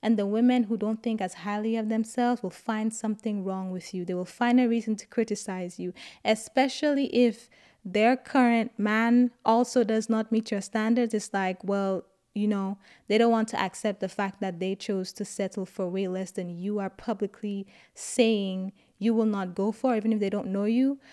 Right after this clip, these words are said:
So now they also have to humble you. Now they also have to criticize you, right? That's on one end, the negative end, the most common reaction that I see to these types of conversations.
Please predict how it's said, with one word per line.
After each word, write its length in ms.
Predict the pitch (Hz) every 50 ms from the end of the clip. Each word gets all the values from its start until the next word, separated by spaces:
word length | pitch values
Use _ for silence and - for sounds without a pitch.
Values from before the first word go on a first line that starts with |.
| - _
So 140 | - - 233
now 240 | 240 247 247 262 262
they 140 | 233 247 240
also 280 | 233 233 233 - 240
have 200 | 214 208 202 - -
to 100 | - 190
humble 280 | 202 202 190 180 180
you. 140 | 175 180 175
Now 180 | 185 196 214 214
they 120 | 226 220
also 260 | 214 220 220 226 233
have 180 | 208 202 196 -
to 80 | - 208
criticize 760 | - - 220 - - 196 - - 196 185 175 175 170 - -
you, 100 | 180 170
right? 420 | 180 190 196 214 240 254 - - - _ _ _ - - - _ -
That's 260 | 226 240 262 247 -
on 200 | 254 226 214 202
one 200 | 208 214 220 -
end, 220 | - 185 185 185 190
the 60 | 180
negative 520 | 190 196 208 220 208 226 226 - 240 - -
end, 200 | 208 220 220 190
the 80 | 190 185
most 280 | 196 190 196 - -
common 380 | - - 247 233 240 247 247 240
reaction 540 | 220 214 196 196 196 - - - 226 214 214
that 120 | 196 185
I 120 | 180 185
see 260 | 180 - - - 220 208
to 120 | - -
these 240 | 180 202 202 202 196
types 380 | - - 220 202 190 - - 202
of 120 | 185 -
conversations. 1120 | _ - 190 185 185 175 175 - - - 190 185 - - - 170 165 - 180 180 - -